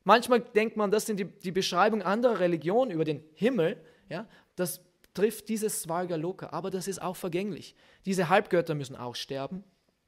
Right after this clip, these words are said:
Ihre Welt wird auch vernichtet, aber sehr spät.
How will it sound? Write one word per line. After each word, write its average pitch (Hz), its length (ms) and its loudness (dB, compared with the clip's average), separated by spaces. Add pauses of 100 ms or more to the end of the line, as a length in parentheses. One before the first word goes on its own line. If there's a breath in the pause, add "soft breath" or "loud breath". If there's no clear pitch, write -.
(280)
Ihre 160 260 2
Welt 151 340 0
wird 143 180 -4
auch 135 160 -6
vernichtet, 135 540 -6 (400 soft breath)
aber 156 640 2 (180)
sehr 127 220 -8
spät. 131 580 -6